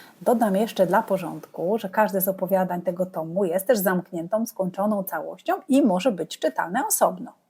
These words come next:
Oprócz tych pięciu tomów opowiadań przeczytałam też kilkanaście wywiadów, opracowania krytyczno-literackiej twórczości. Obejrzałam rozmowy z Munro i ciągle czułam potrzebę, żeby iść dalej i dalej,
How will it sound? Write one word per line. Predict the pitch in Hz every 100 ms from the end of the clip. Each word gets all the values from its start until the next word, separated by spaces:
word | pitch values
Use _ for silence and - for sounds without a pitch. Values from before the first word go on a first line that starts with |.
| _ _ _ _ _ - _ -
Oprócz | 190 185 180 185 277 -
tych | 190 -
pięciu | 208 202 185 185 160 -
tomów | - 190 175 160 -
opowiadań | 185 - 170 170 160 165 156 180 240 269 - - - -
przeczytałam | 190 196 202 190 180
też | -
kilkanaście | - 156 - 190 208 - 233
wywiadów, | 226 226 277 269 202 185
opracowania | - - - - 254 277 240
krytyczno-literackiej | 220 214 - - 208 190 190 196 190 196 - - 196 190
twórczości. | 190 185 175 - 175 - - - _ _ _ -
Obejrzałam | 175 180 170 185
rozmowy | 233 247 233 254 226 214
z |
Munro | 202 202 196 185 175 170 -
i | 180 180 _ _
ciągle | - 480 339
czułam | - 285
potrzebę, | 262 220 - 233 208
żeby | 208 185
iść | 190
dalej | - 247 240 208
i |
dalej, | 175 156 151 -